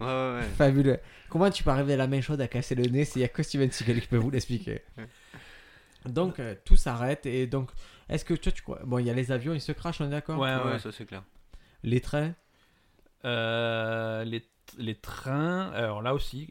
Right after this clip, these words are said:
Speaker 3: qu'est-ce, qu'est-ce qu'il y a comme sécurité ?
Speaker 2: Je sais pas, c'est l'électricité. Est-ce qu'il y a tout le monde ? On considère qu'on est tous, on continue
Speaker 1: Non,
Speaker 2: tous
Speaker 1: mais
Speaker 2: à
Speaker 1: je crois,
Speaker 2: être,
Speaker 1: je crois
Speaker 2: euh,
Speaker 1: que pour les trains, il y a, il y a, il y a un système, euh, de
Speaker 3: Alors, l'électrici-,
Speaker 1: contrôle, euh,
Speaker 3: l'électricité,
Speaker 1: pour
Speaker 3: ça
Speaker 1: savoir
Speaker 3: arrête
Speaker 1: si
Speaker 3: pas,
Speaker 1: le
Speaker 3: hein.
Speaker 1: mec est toujours, euh, est toujours vi-, enfin, il n'est,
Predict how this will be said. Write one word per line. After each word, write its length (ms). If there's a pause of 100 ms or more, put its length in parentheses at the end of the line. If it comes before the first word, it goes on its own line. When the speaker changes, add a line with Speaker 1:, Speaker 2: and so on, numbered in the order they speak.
(120)
Speaker 3:
qu'est-ce, 240
qu'est-ce 160
qu'il 80
y 20
a 40
comme 120
sécurité ? 560 (160)
Speaker 2:
Je 100
sais 180
pas, 160
c'est 120
l'électricité. 520
Est-ce 120
qu'il 140
y 80
a 60
tout 160
le 60
monde ? 400
On 80
considère 340
qu'on 120
est 60
tous, 220
on 180
continue 260
Speaker 1:
Non, 120
Speaker 2:
tous 40
Speaker 1:
mais 80
Speaker 2:
à 40
Speaker 1:
je 60
crois, 140
Speaker 2:
être, 60
Speaker 1:
je 60
crois 100
Speaker 2:
euh, 40
Speaker 1:
que 80
pour 200
les 100
trains, 200
il 80
y 60
a, 140
il 80
y 60
a, 100
il 200
y 40
a 40
un 40
système, 480
euh, 580
de 140
Speaker 3:
Alors, 100
l'électrici-, 200
Speaker 1:
contrôle, 260
euh, 160
Speaker 3:
l'électricité, 360
Speaker 1:
pour 100
Speaker 3:
ça 60
Speaker 1:
savoir 180
Speaker 3:
arrête 120
Speaker 1:
si 80
Speaker 3:
pas, 60
Speaker 1:
le 60
Speaker 3:
hein. 20
Speaker 1:
mec 220
est 20
toujours, 400
euh, 60
est 60
toujours 280
vi-, 300
enfin, 180
il 340
n'est, 120